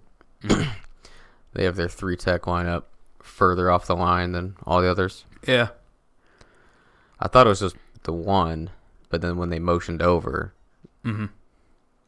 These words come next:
Speaker 1: they, uh, end up shifting. So the guy that is off the ball now, he ends up getting closer, and the other defensive tackle ends up bumping back.
Speaker 2: Yeah, so
Speaker 1: So, you know, something to that of why you want your defensive <coughs> tackle playing off a little bit more.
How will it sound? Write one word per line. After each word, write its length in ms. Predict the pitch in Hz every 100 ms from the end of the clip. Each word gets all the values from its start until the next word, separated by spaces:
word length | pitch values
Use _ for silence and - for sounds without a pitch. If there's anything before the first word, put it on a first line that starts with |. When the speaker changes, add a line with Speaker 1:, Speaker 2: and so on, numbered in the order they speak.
| -
Speaker 1:
they, 280 | 71 76 71
uh, 200 | 73 - 104 _ _ _ -
end 160 | 80
up 100 | -
shifting. 520 | - - - - - - _ _ _ _ - _ _ _ -
So 140 | 101
the 60 | 95
guy 120 | 90
that 200 | 85 -
is 240 | 107 98
off 260 | - 90 92
the 100 | 92
ball 260 | 90 85 85
now, 260 | 87 85
he 120 | 90
ends 160 | 87 87
up 60 | 87
getting 220 | 85 82
closer, 560 | 92 87 - 85 85 - _ - - _ -
and 80 | 90
the 40 |
other 140 | 85
defensive 420 | 85 90 90 87 82
tackle 320 | 87 85 82
ends 120 | 85
up 100 | 85
bumping 280 | 85 87 92
back. 280 | 87 87 87 _ _ _ -
Speaker 2:
Yeah, 260 | 117 110 - - -
so 240 | - 123
Speaker 1:
So, 300 | 98 95 95 107
you 60 |
know, 100 | 113
something 440 | 101 - 135 101 87
to 200 | - 87
that 260 | 82 85 - - -
of 120 | -
why 260 | 87 87
you 140 | 87 85
want 200 | 90 -
your 300 | 82 87 87 - _ _ _ _ - - - - - - - - -
defensive 360 | 98 92 87 -
<coughs> 40 |
tackle 300 | 92 90 90
playing 300 | - 90 87
off 300 | 55 90 90
a 40 | 92
little 120 | 90
bit 160 | 87 -
more. 260 | 92 90